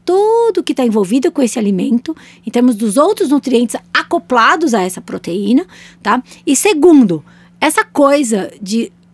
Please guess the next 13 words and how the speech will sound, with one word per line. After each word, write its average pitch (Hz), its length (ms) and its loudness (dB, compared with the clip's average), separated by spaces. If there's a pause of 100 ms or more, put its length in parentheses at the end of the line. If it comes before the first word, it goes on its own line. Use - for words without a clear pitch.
(300)
é 262 140 0
melhor 269 480 2
porque 247 220 -6
absorve 240 500 -2
melhor, 233 480 2
porque 240 320 -4
tem 233 160 -4
mais 226 260 0
aminoácido 254 440 0
essencial 226 400 -2
e 214 40 -8
tudo 214 200 -8
mais, 269 260 0